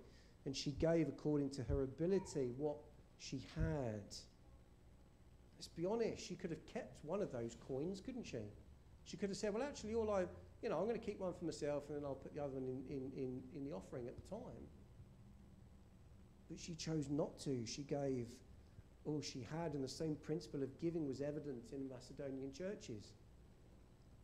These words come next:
They did so with much joy and pleading to the Apostle Paul to join in his privilege of sharing and service.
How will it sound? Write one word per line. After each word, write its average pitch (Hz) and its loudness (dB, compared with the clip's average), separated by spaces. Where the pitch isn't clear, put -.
They 156 8
did 190 6
so 147 6
with 131 2
much 139 -2
joy 151 6
and 139 -2
pleading 160 4
to 147 -2
the 135 4
Apostle 123 -2
Paul 170 8
to 147 2
join 180 8
in 143 6
his 147 2
privilege 180 2
of 139 -2
sharing 170 4
and 123 0
service. 185 4